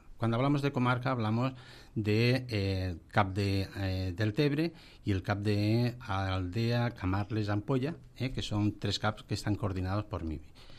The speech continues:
Entonces, eh, esto hace, pues, que personas,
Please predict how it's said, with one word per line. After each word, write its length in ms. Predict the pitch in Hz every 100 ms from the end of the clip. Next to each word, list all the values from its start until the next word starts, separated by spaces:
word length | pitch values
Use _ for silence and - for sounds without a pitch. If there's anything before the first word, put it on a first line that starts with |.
| - - - -
Entonces, 680 | 117 113 131 131 135 147 147 -
eh, 320 | 120 113 113 -
esto 280 | 135 -
hace, 260 | 143 139 160
pues, 260 | 156 110 -
que 540 | - 101 95 90 85 - - -
personas, 540 | - 107 151 120 87